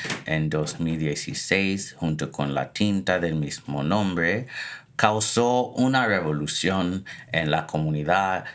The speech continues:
Y si entras en el se-, em, en el mercado de segunda mano, eh, como eBay o Yahoo Auctions, puedes ver que hay gente vendiendo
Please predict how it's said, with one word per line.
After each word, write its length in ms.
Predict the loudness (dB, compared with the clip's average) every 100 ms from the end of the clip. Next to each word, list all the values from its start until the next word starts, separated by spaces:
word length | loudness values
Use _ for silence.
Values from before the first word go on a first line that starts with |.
| -20 _ 0
Y 480 | 2 2 0 -4 -8 -20 -20 _ -8
si 260 | -2 0
entras 540 | 2 2 2 2 2 2
en 140 | 2
el 160 | 2 2
se-, 340 | 0 0 2
em, 640 | 2 2 2 0 -2 -4 -8 -18 -20 -20 -18
en 200 | -8 -4
el 160 | 0 2
mercado 540 | 2 2 2 2 2
de 140 | 0 0
segunda 640 | 0 0 2 0 0 0
mano, 540 | 2 2 2 0 -2 -6 -18 -6
eh, 340 | -2 0 -2 -2
como 300 | -2 -2 -2
eBay 640 | -4 0 2 2 2 2
o 120 | 2
Yahoo 400 | 2 0 0 -6 0
Auctions, 600 | 2 2 0 0 0 0
puedes 400 | 0 0 0 2
ver 280 | 2 2
que 160 | 2 2
hay 180 | 4 2
gente 600 | 0 0 0 2 2 2
vendiendo 880 | 0 0 2 2 2 2 0 -2